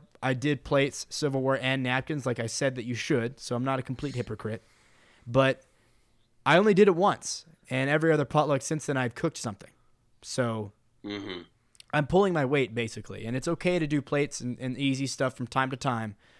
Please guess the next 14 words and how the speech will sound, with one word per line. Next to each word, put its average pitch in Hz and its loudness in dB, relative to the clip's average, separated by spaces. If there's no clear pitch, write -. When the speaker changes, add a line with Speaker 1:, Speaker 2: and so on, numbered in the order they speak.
Speaker 1:
Like, 120 -4
uh, 117 0
another 135 2
big 127 -2
popular 131 2
easy 123 -2
one 123 0
is 110 -4
rolls, 113 -2
like 113 -10
Hawaiian 123 2
rolls 107 -6
or 104 -8
something. 98 -8